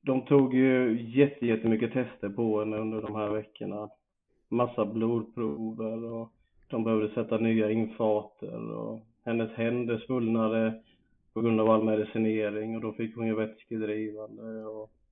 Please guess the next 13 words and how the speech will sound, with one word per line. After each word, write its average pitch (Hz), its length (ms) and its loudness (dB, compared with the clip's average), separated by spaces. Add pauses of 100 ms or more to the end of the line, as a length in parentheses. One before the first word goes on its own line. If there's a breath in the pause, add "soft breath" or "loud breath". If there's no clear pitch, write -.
(480)
de 117 140 0
gjorde 117 300 4
elektriska 117 680 -2
stötar 113 720 0
för 113 140 -2
att 107 60 -4
kontrollera 113 720 2
hur 113 160 2
nerverna 107 540 2
var 110 120 -4
kopplade 110 420 -4
på 110 100 -8
musklerna. 104 800 -8